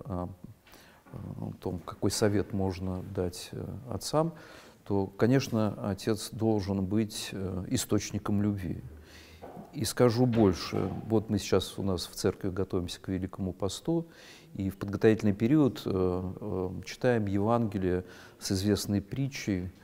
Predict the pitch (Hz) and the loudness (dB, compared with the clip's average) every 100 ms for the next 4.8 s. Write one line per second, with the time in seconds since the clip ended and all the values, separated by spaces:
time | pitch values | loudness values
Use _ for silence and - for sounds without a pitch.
0 | - - - - 101 85 90 90 87 - | -20 -18 -8 2 2 2 0 0 0 -2
1 | 92 90 92 - - - - - - - | -4 -4 -6 -8 -10 -14 -18 -16 -14 -12
2 | 95 95 95 113 101 - 101 - 101 - | -8 -8 -4 -2 0 2 0 2 2 2
3 | 135 - 101 95 92 - - - 113 107 | -4 -2 -2 0 -2 -6 -14 -4 -2 0
4 | - 95 98 101 101 95 - 87 | 0 2 2 0 2 0 -2 -4